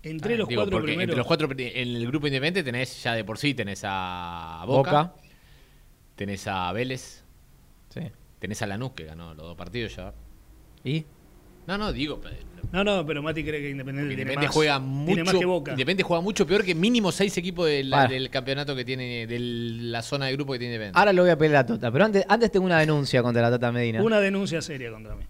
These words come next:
Speaker 3: Usted trabaja en el programa de Casela.
Speaker 1: Sí.
Speaker 3: Sí.
Speaker 1: Sí, Beto Casela.
Speaker 3: Beto Casela.
Speaker 2: El señor Beto Casela.
Speaker 1: Bautista.
Speaker 3: Y a través de ese programa, el público femenino
Speaker 1: Mm.
Speaker 3: ha aflorado en su vida.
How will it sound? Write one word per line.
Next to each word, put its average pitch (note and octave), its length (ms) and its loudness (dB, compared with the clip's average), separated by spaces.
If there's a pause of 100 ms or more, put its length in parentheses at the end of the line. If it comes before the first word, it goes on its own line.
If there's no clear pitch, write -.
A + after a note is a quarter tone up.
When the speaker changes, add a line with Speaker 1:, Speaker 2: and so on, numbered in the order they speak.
(580)
Speaker 3:
Usted F#3+ 260 4
trabaja F#3+ 300 6
en E3 60 8
el C#3+ 40 6
programa D#3+ 220 8
de C#3 80 8
Casela. B2+ 500 4 (520)
Speaker 1:
Sí. - 260 -4 (640)
Speaker 3:
Sí. G#2 200 -4 (300)
Speaker 1:
Sí, A#2+ 300 -10 (420)
Beto C3+ 240 -10
Casela. - 360 -18
Speaker 3:
Beto A#2 260 4
Casela. G#2 320 -2
Speaker 2:
El F2+ 60 -10
señor G#2 360 -6
Beto E2 180 -12
Casela. D2+ 320 -18 (140)
Speaker 1:
Bautista. A#2 500 -18 (240)
Speaker 3:
Y C3+ 140 2
a C3+ 100 6
través D3 280 8
de F3+ 80 6
ese F3 140 2
programa, F#3+ 440 4 (960)
el A#2 160 -6
público D3+ 420 8
femenino F3+ 760 4 (340)
Speaker 1:
Mm. C#3 120 -8
Speaker 3:
ha C#3+ 160 12
aflorado C#3 600 10
en A2+ 60 0
su A#2+ 140 0
vida. A#2+ 320 4